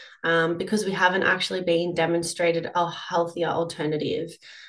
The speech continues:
And that's what I love about this program, is that it's an, a healthier alternative to what we know. And it is one that invokes that evolutionary path.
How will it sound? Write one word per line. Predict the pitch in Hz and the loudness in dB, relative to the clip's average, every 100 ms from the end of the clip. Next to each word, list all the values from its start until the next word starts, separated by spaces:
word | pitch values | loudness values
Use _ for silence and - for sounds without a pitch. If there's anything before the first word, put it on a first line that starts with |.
| - | -6
And | 175 180 | -2 2
that's | 165 - | 2 2
what | 190 | 4
I | 175 | 4
love | 165 160 160 | 6 2 0
about | 165 151 | 0 0
this | 160 160 | -2 -4
program, | - 165 160 151 160 | 0 0 2 0 -2
is | 160 | 0
that | 160 - | -2 -2
it's | 160 | -2
an, | 175 - - - | -2 -2 -6 -4
a | |
healthier | - - 180 180 185 180 | -4 0 0 2 2 2
alternative | 165 165 - 175 165 160 156 | 4 0 0 2 2 2 -2
to | - | -4
what | 165 151 - | -2 -2 -2
we | 156 | 0
know. | 160 180 196 - 208 240 247 - - - | 2 4 2 2 0 0 -2 -16 -18 -8
And | 180 180 | -2 2
it | 175 | 4
is | 180 175 170 | 2 -2 -6
one | 180 170 175 175 175 | -6 4 6 6 2
that | 165 160 - - | 4 4 2 -4
invokes | 170 165 170 170 - - | -6 0 2 2 0 0
that | 165 160 165 | 4 4 2
evolutionary | 165 160 160 160 170 151 147 | -2 0 -2 -2 0 0 0
path. | 143 160 151 - - | -2 0 2 2 -2